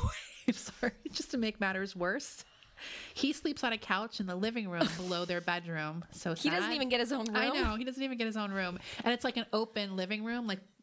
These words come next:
Speaker 1: where the
Speaker 2: Yeah.
Speaker 1: second floor looks down. He, uh, Daniel enrolls into Valley Community College, but he's not really, uh, doing that well. He's
Speaker 2: No.
Speaker 1: doing, uh, poorly in class. He's cutting school. And for the first time, him and his mom are very estranged. Like, they're fighting a ton,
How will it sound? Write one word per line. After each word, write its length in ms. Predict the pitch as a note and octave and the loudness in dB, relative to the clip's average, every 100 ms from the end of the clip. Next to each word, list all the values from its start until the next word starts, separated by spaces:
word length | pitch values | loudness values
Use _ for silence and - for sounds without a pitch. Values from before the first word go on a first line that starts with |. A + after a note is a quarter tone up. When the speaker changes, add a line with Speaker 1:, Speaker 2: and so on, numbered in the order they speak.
| - | 0
Speaker 1:
where 160 | G3 | 2
the 100 | A#3 | 4
Speaker 2:
Yeah. 140 | B3+ E4+ | 2 4
Speaker 1:
second 240 | - A3 G3+ | 2 2 0
floor 260 | G3+ F#3+ | -2 0
looks 300 | F#3+ F#3+ F#3+ | -2 -4 -2
down. 400 | - F#3 F#3+ G#3+ A#3+ | 0 2 2 -2 -8
He, 400 | - - C4+ C4+ B3+ | -6 0 2 2 2
uh, 200 | A3 A3 | 0 2
Daniel 460 | A#3 A#3+ C4+ C#4 | 0 2 2 0
enrolls 400 | A#3+ A3 A3 G#3+ | 0 0 0 0
into 340 | G#3+ G3+ - G3+ | -2 -2 0 0
Valley 300 | F#3 F#3 G3+ | 2 0 -2
Community 400 | - F#3+ F3 E3+ | -2 -2 0 -2
College, 680 | - A#3 B3 C4+ C4 - - - - - - - - - - - - - | 0 0 2 -2 -2 -6 -10 -20 -20 -20 -20 -20 -20 -20 -20 -14 -8 0
but 120 | C4+ | 0
he's 240 | - D#4+ | 2 0
not 180 | C4 A#3 | 0 0
really, 400 | F#3+ F#3+ F#3 F3+ | 0 0 0 -2
uh, 220 | D#3+ D#3+ D#3 | 0 -2 -2
doing 220 | E3 D#3+ | -2 0
that 180 | D#3 D3 | 0 0
well. 260 | C#3+ C#3 C#3+ | 0 -2 -2
He's 140 | D#3+ | 0
Speaker 2:
No. 260 | F3 D#3+ D#3 | 2 0 0
Speaker 1:
doing, 460 | E3 E3+ E3 E3 E3 | -2 -2 -2 -2 -2
uh, 300 | D#3 D3 D3+ | -2 -4 -4
poorly 300 | - F3 E3 | -2 0 0
in 140 | E3 | -2
class. 560 | E3 G3+ G#3 G#3 - - - - - | 0 0 2 -2 -6 -16 -18 -20 -10
He's 200 | - F3 | -4 -2
cutting 320 | - F#3+ F#3 | 0 0 0
school. 440 | F#3 - F#3 F#3 F3 | -4 0 0 0 -2
And 220 | F3 - | -4 -2
for 120 | F#3+ | -2
the 80 | F3+ | 0
first 260 | - F#3+ | 0 -2
time, 260 | - F3+ E3+ | 0 0 0
him 160 | E3 E3+ | -2 0
and 80 | |
his 140 | E3 D#3 | -2 -2
mom 320 | D#3 D3+ D3+ | 0 0 0
are 200 | D3 D#3 | -2 -2
very 600 | D3+ D#3 D3 C#3+ C#3+ C#3 | 0 0 0 0 -2 -4
estranged. 540 | C#3 - D3 C3+ C3+ | -4 -2 -2 -2 -2
Like, 140 | D3 - | -4 0
they're 160 | D#3 | 0
fighting 520 | D3+ - D3 C#3+ C#3+ D3 | 0 0 0 0 -4 -4
a 100 | C3+ | -6
ton, 520 | - D3 D#3 A3 | -2 0 0 -2